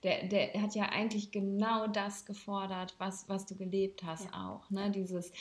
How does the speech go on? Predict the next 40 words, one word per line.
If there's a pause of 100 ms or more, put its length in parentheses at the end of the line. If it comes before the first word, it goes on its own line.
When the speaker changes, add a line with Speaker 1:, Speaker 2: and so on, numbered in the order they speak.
(240)
Speaker 1:
da
passiert
was
ganz
Schlimmes,
Speaker 2:
Mhm.
Speaker 1:
vielleicht,
Speaker 2:
Mhm.
Speaker 1:
vielleicht
auch
nur
was
weniger
Schlimmes,
Speaker 2:
Ja.
Speaker 1:
aber
es
können
ja
auch
ganz
schlimme
Sachen
passieren.
Speaker 2:
Absolut. (140)
Mhm.
Speaker 1:
Ich
muss (180)
sofort (280)
auf
den
Punkt (120)
reagieren,
Speaker 2:
Ja.
Speaker 1:
lösungsorientiert
Speaker 2:
Ja.
Speaker 1:
und
nicht
Speaker 2:
Mhm.
Speaker 1:
lange,